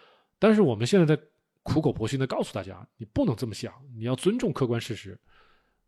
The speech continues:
那好歹你也去听我们的劝告，去稍微去了解一下，是不是真的这，这么回事儿？啊，你可以不听我们的，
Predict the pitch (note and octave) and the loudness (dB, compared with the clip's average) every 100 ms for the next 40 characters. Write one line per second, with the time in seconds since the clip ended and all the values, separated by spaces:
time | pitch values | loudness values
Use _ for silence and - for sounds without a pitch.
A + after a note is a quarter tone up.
0 | _ E3 - A2+ C3+ A#2 G#2 B2 G2 - | _ -6 -4 -2 0 -2 -2 -4 -4 -6
1 | A#2 - _ - - D3 A#2 F#2+ G2+ D#3 | -6 -8 _ -12 -6 -4 -4 -6 -6 -6
2 | A2+ G2+ - - A2 D#3 E3+ F3 - C3 | -6 -8 -10 -12 -4 0 0 0 -6 -8
3 | A2+ A#2 G#2 C3+ F#2+ F2 - _ _ - | -6 -4 -4 -4 -8 -12 -18 _ _ -12
4 | - G3 A2+ C3+ D#3+ F#3+ B2 - D3 A#2 | -8 -6 -4 -2 -2 -2 -4 -6 -6 -6
5 | F#2+ C3 B2+ _ _ _ _ _ - G#2+ | -6 -8 -10 _ _ _ _ _ -14 -14
6 | G#2 C3 D#3+ F3 D#3+ F#3 C3+ F#2+ G#2 | -10 -2 0 0 2 2 2 -2 -12